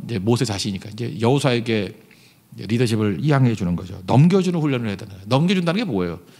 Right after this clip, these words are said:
이게 뭐 제자 훈련이 될 수도 있고 확산이죠. 어, 나로서는 넘겨주는 거지만 그 전체적인 것을 놓고 볼 때는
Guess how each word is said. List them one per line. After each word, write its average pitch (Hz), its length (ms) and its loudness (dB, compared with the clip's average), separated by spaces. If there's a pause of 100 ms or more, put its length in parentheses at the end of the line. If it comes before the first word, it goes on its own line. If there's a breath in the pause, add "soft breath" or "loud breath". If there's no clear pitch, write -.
(160 loud breath)
이게 226 140 -4
뭐 214 400 -4 (220 loud breath)
제자 131 200 2
훈련이 147 280 2
될 117 100 0
수도 98 180 -6
있고 104 220 -8
확산이죠. 147 720 -2 (760 soft breath)
어, - 260 -10
나로서는 180 400 2
넘겨주는 165 380 2
거지만 143 500 -2 (500 loud breath)
그 - 220 -6
전체적인 165 500 0
것을 151 220 0
놓고 123 200 -2
볼 127 120 0
때는 123 560 -2